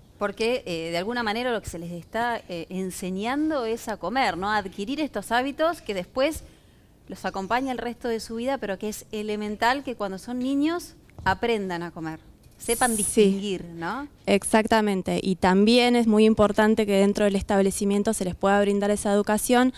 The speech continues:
Speaker 2: para que lo transmitan después a sus familias y también de esa manera se pueda, eh, abarcar más que solo el ámbito escolar, que lo
Speaker 1: Porque
Speaker 2: puedan llevar a su vida habitual y también ellos mismos enseñar en sus casas lo que aprenden dentro
Speaker 1: se
Speaker 2: del
Speaker 1: estuvo trabajando
Speaker 2: establecimiento.
Speaker 1: mucho y se estuvo promocionando mucho lo que son los kioscos saludables en las escuelas, ¿no? Pero si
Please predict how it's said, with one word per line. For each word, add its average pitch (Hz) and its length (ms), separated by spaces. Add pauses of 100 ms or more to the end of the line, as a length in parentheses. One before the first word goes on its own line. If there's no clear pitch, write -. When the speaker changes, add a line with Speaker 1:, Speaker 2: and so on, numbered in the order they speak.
(140)
Speaker 2:
para 185 200
que 196 140
lo 180 160
transmitan 247 640
después 214 400
a 214 60
sus 202 160
familias 226 640
y 202 60
también 190 320
de 196 60
esa 208 180
manera 196 400
se 196 180
pueda, 190 500 (440)
eh, 175 160
abarcar 170 580
más 202 300
que 214 160
solo - 560
el 180 100
ámbito 180 300
escolar, 185 480
que - 100
lo 165 60
Speaker 1:
Porque 226 140
Speaker 2:
puedan 214 280
llevar 208 320
a 214 80
su - 160
vida 190 320
habitual 180 560 (260)
y 190 140
también 190 380
ellos 220 240
mismos 233 360
enseñar 202 600
en 220 100
sus 196 200
casas 220 460
lo 185 200
que 165 260
aprenden 175 500
dentro 170 260
Speaker 1:
se - 20
Speaker 2:
del 165 80
Speaker 1:
estuvo 285 180
trabajando 240 440
Speaker 2:
establecimiento. 226 60
Speaker 1:
mucho 247 200
y - 20
se 214 60
estuvo 214 200
promocionando 202 560
mucho 220 240
lo 208 140
que 185 80
son 240 160
los 208 120
kioscos - 400
saludables 170 520
en 160 60
las 156 160
escuelas, 156 340
¿no? 196 260
Pero 220 220
si 220 240